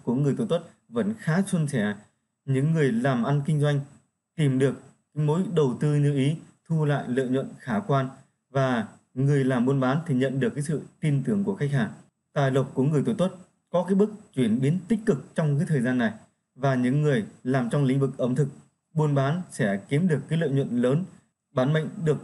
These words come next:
thần tài chiếu cố, ngồi yên cũng có người giới thiệu cho cơ may tài lộc, không muốn kiếm tiền cũng khó. Người làm đầu tư kinh doanh được thần tài chiếu cố nên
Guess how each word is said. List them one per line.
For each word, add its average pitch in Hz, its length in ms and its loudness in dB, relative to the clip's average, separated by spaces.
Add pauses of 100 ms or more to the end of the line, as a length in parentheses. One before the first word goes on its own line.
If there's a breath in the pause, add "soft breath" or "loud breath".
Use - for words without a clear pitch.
thần 135 220 0
tài 123 200 2
chiếu 143 260 0
cố, 151 260 0 (260)
ngồi 143 300 2
yên 156 220 0 (160)
cũng 113 240 0
có 151 80 0
người 165 240 2
giới 131 160 0
thiệu 160 260 -2 (680)
cho 139 100 0
cơ 143 240 0
may 135 240 0
tài 120 120 2
lộc, 110 340 -2
không 170 260 0
muốn 165 180 0
kiếm 165 220 0
tiền 143 200 2 (100)
cũng 120 160 0
khó. 131 300 -4 (260)
Người 139 200 4
làm 135 240 2
đầu 139 220 2
tư 160 300 2
kinh 160 180 2
doanh 147 340 0
được 143 240 2
thần 135 180 2
tài 123 300 0
chiếu 156 180 0
cố 156 280 0 (200 loud breath)
nên 156 260 2